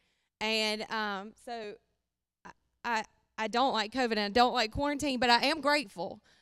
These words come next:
for that time and that conviction and that, um, chance to kind of refocus our family and recommit to that family worship time, 'cause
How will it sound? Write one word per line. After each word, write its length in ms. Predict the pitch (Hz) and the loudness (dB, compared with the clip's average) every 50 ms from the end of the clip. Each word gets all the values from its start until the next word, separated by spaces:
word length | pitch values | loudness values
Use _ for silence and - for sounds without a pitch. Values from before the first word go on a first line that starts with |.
| _ _ | _ _
for 120 | - 262 | 0 2
that 240 | 254 247 233 208 220 262 | 4 6 6 6 4 2
time 400 | 269 294 294 285 269 247 226 220 | -2 0 0 2 2 2 0 0
and 100 | 214 226 | 0 2
that 160 | 220 208 208 | 2 2 0
conviction 760 | - 247 233 226 226 240 294 269 208 - - 240 214 214 214 208 _ _ _ _ _ - _ - | 0 -4 -4 0 0 0 0 0 -2 -4 -2 -2 -2 -4 -6 -8 _ _ _ _ _ -16 _ -4
and 320 | 240 240 247 254 240 226 | -2 0 0 0 0 0
that, 300 | 247 240 240 233 220 160 - _ - - | 2 2 2 2 2 0 -4 _ -10 -6
um, 500 | 247 247 233 220 214 202 196 180 202 - _ _ _ _ _ _ _ - - | -4 -2 -2 -2 -2 -2 -4 -6 -8 -14 _ _ _ _ _ _ _ -18 -12
chance 300 | - 277 269 269 240 - | -6 -6 -6 -6 -6 -10
to 100 | - 262 | -14 -16
kind 200 | - 277 262 247 | -12 -10 -8 -8
of 80 | 233 226 | -8 -10
refocus 560 | 233 247 269 240 - 254 262 254 262 247 - | -10 -10 -10 -8 -8 -8 -8 -8 -8 -8 -4
our 160 | 226 208 214 | -2 -4 -4
family 520 | - - 240 240 254 269 269 269 262 240 226 | -2 -2 -2 0 0 -2 -2 -2 -2 -2 -2
and 100 | 220 220 226 | -4 -4 -4
recommit 560 | 240 247 233 - 247 226 220 214 233 226 - | -4 -4 -2 -4 -4 -2 -2 -4 -4 -4 -4
to 100 | 254 240 | -4 -2
that 200 | 233 220 202 202 | 0 0 0 -2
family 320 | - 233 233 240 240 220 214 | -2 -4 -4 -4 -6 -4 -4
worship 380 | 208 214 254 240 269 233 220 | -2 -4 -4 -4 -6 -8 -6
time, 240 | 233 233 226 220 214 | -6 -6 -6 -6 -4
'cause 320 | - 247 226 226 - - | -4 -6 -6 -6 -8 -12